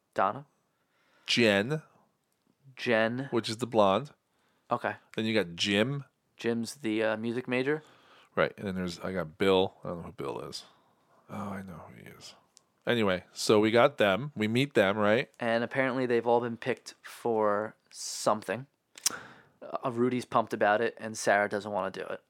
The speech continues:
Speaker 1: Um, he says, "Bigger than the Osbournes. Sounds like reality T V to me."
Speaker 2: Mm-hmm.
Speaker 1: So it's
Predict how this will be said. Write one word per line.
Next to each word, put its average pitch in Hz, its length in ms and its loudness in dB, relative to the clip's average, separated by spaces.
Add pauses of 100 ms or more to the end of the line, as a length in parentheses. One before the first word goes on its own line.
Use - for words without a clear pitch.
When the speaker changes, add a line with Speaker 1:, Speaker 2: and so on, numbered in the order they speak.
(100)
Speaker 1:
Um, 95 420 -4 (680)
he 127 140 -10
says, 120 420 2 (380)
"Bigger 170 200 4
than 196 140 2
the 180 120 0
Osbournes. 139 880 0 (360)
Sounds 135 360 0
like 139 120 0
reality 131 360 -2
T 127 180 -8
V 120 160 -4
to 110 80 -8
me." - 320 -12 (480)
Speaker 2:
Mm-hmm. 107 460 -4 (160)
Speaker 1:
So 98 440 -2 (560)
it's - 360 -4